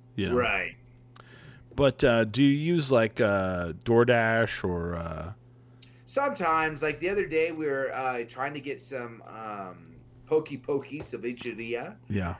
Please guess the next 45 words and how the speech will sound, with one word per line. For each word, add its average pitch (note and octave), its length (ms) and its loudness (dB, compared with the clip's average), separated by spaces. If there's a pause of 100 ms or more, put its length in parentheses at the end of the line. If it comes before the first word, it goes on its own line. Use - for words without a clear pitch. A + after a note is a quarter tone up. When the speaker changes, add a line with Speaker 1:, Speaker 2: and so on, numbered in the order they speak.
(120)
Speaker 2:
And, A#2 520 -4
um, G2 420 -6
they B2 160 0
have, A#2+ 280 -4
like, A#2 180 -6
their A2 220 -2
own, A2 240 -6
like, G#2 240 -10
little G#2 300 -6
things. G#2 320 -8
We A2 80 -4
called A2 340 -4
over G#2+ 200 -2
there G2+ 220 -2
to G#2 80 -2
try G2+ 200 -6
to F#2 60 -8
see G2+ 180 -12
what, F#2+ 360 -6
what G2+ 180 -6
they F#2+ 100 0
had F2+ 440 -6
going F#2+ 280 -6
on F2+ 200 -8
over. F2 340 -8 (420)
But, A#2 240 0
uh, G#2 220 -2
there's G#2+ 180 -2
a - 40 -14
couple C3+ 360 -2
local A#2 340 0
pizza A#2 380 -8
spots - 460 -4
we've G2+ 120 -10
tried G#2+ 200 -4
to G#2 60 -6
get F#2+ 160 -8
delivery G2+ 400 -6
through G#2 240 -10
them G2 240 -2
specifically. F#2+ 1080 -6
Speaker 1:
Yeah. G2 280 -2
Speaker 2:
But D#3+ 140 0
I, D#3 120 2 (140)
I, C3+ 100 0